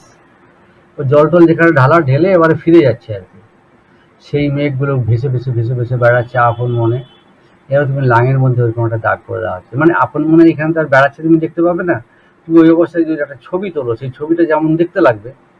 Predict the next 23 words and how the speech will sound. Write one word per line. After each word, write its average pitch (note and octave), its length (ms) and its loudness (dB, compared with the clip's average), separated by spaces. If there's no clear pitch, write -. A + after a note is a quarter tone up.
সেরকম A#2+ 400 -6
একটা A2+ 160 -12
অবস্থা A2+ 420 -12
এখানে A#2+ 240 -16
হয়ে G2+ 120 -14
আছে। - 280 -20
এখানে E3+ 260 0
দেখো D#3+ 340 0
ওই B2+ 340 0
দা-, C3 200 0
এটা D3 220 -4
দেখানোর C3+ 340 -2
চেষ্টা C3 280 -8
করলো, A#2+ 400 -2
আহ, - 1200 -20
ইনহেলারটা C3 500 0
কিভাবে A2 360 -2
যায়। F#2+ 260 -12
এই C3 60 -8
দেখো A#2+ 220 -2
মুখ C3+ 200 -4
দিয়ে C#3+ 200 -4
নিচ্ছে, C#3 440 -4